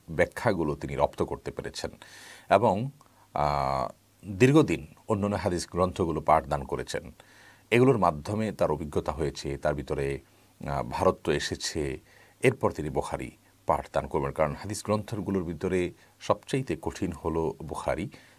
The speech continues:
যেটির মূল পাঠ যেমন কঠিন, সেটার, আহ, আপনার পাঠদান, পাঠ গ্রহণ, এ সবগুলোই তুলনামূলক অন্যান্য হাদিস গ্রন্থের থেকে একটু জটিল, একটু কঠিন। অতএব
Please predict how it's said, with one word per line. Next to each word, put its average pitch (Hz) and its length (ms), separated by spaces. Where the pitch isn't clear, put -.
যেটির 78 360
মূল 82 220
পাঠ 113 340
যেমন 98 240
কঠিন, 95 440
সেটার, 71 720
আহ, 60 680
আপনার 62 280
পাঠদান, 78 520
পাঠ 82 280
গ্রহণ, 76 480
এ 85 100
সবগুলোই 117 460
তুলনামূলক 69 640
অন্যান্য 117 440
হাদিস 85 360
গ্রন্থের 110 400
থেকে 76 340
একটু 117 240
জটিল, 85 280
একটু 76 220
কঠিন। 73 240
অতএব 117 240